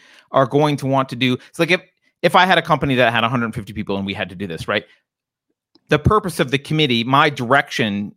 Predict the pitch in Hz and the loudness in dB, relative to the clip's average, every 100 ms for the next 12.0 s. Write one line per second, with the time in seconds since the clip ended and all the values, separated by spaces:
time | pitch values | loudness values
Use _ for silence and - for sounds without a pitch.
0 | - 113 107 - 135 101 95 101 95 101 | -12 -8 -8 -6 -4 -2 -4 -6 -10 -6
1 | - 143 135 104 101 101 107 95 - 113 | -4 -2 0 -2 -2 -4 -4 -4 -4 -4
2 | 95 92 139 127 95 - 104 104 107 101 | -4 -6 -4 -2 -4 -10 -8 -8 -6 -6
3 | 95 _ _ _ _ _ _ _ - 110 | -6 _ _ _ _ _ _ _ -2 2
4 | 107 104 98 - _ _ _ _ _ _ | 4 2 0 -4 _ _ _ _ _ _
5 | _ _ _ _ _ 131 156 160 160 - | _ _ _ _ _ 0 2 4 2 0
6 | 151 143 143 139 131 - 196 156 127 131 | 2 2 0 -4 -4 2 2 4 2 -2
7 | 131 127 120 - 131 110 - - 120 104 | -2 0 -2 -4 -10 -4 -4 -2 -4 -2
8 | 110 101 110 - 110 104 104 _ _ _ | -2 -2 -4 -2 -2 -2 -6 _ _ _
9 | _ _ _ _ _ - 156 127 127 123 | _ _ _ _ _ 0 0 0 -8 -4
10 | 123 113 113 - 113 113 113 95 - - | -2 0 -2 -2 -2 -2 -4 -8 -12 -10
11 | 127 117 123 151 120 98 127 - 110 120 | -6 -6 0 0 0 -4 -6 -4 -2 -2